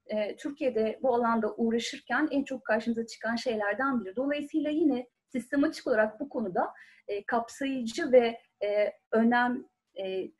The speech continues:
meseleyi, e, özünden çözmeye çalışan düzenleme yapmak isteyenlerin,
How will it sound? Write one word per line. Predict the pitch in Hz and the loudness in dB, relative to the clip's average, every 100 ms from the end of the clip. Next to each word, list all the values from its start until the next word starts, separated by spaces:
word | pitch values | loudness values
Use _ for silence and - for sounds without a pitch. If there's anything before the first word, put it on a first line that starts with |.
| _ _ | _ _
meseleyi, | 226 214 262 254 277 285 | -2 0 0 0 2 0
e, | 254 196 202 202 - | -2 -4 -2 -4 -2
özünden | 214 214 247 247 277 285 285 | -2 0 2 6 6 4 2
çözmeye | - 240 226 254 | -2 -2 0 -2
çalışan | 262 233 226 202 202 | -2 -4 -4 -4 -2
düzenleme | 220 233 233 240 233 | 0 0 2 2 4
yapmak | 220 226 240 | 2 2 0
isteyenlerin, | - - 196 165 165 277 | -2 0 2 2 0 -2